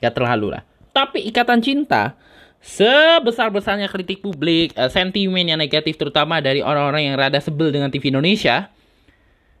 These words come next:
besar sekali, tetap menjadi fenomena. Makin di,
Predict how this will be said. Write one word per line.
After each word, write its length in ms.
besar 320
sekali, 480
tetap 320
menjadi 320
fenomena. 480
Makin 400
di, 100